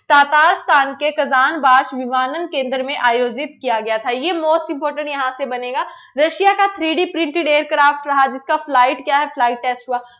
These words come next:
कहाँ पर हुआ, ये तातरस्तान में हुआ और कहाँ, कजानबाश विमानन केंद्र में। ओके, इतनी चीजें याद रखनी है। रशिया से, रशिया से आपको याद रखनी है मॉस्को रूबल, रशिया मॉस्को रूबल।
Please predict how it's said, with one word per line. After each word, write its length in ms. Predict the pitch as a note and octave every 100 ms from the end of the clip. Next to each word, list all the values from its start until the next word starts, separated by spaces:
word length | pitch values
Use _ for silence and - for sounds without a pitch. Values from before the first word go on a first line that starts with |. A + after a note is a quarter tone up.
| -
कहाँ 220 | D#4 F4+ F#4+
पर 140 | G#4
हुआ, 240 | F4 F4+ F#4 - -
ये 100 | D4+ F4+
तातरस्तान 680 | D#4 D4 E4 F4 - C#4+ C#4+
में 140 | D4 D4
हुआ 260 | C4 D4
और 220 | - C#4+ C#4+
कहाँ, 320 | C4+ D#4 F#4 D4
कजानबाश 680 | C4+ C4 F4 C#4+ C#4 E4+ C4+
विमानन 520 | C#4 B3+ B3 B3+ F4
केंद्र 340 | F4 B3 A3 G3+
में। 120 | G#3
ओके, 220 | C4+ C4+ F4
इतनी 280 | E4+ F4
चीजें 240 | E4+ D#4 E4
याद 280 | B3+ G#3 G3+
रखनी 240 | G#3 A#3
है। 100 | C4 B3
रशिया 360 | C4+ D4+ E4+
से, 160 | F4 F4
रशिया 300 | D#4 D#4 E4+
से 120 | E4+
आपको 240 | D#4 D4+ D#4
याद 260 | C4+ C#4
रखनी 220 | C#4 C#4+ E4
है 140 | C4+
मॉस्को 400 | B3 B3+ B3+ D#4 D4+
रूबल, 300 | B3+ G#3+ G#3+
रशिया 360 | A#3+ - D4
मॉस्को 380 | C4+ B3+ - D#4
रूबल। 320 | B3+ G#3 A3